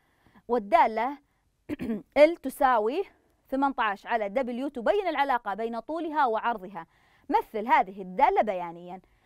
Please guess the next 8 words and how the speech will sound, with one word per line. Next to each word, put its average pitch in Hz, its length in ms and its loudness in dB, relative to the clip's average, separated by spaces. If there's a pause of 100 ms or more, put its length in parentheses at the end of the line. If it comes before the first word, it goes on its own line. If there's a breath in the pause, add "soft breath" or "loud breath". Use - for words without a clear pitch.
(200 soft breath)
طبعًا 311 180 4
هنا 277 240 0
عندنا 269 580 -2 (920)
أول 240 280 6
شيء 311 320 0 (100)
راح 240 160 -8
نمثل، 285 580 -4
نختار 294 540 4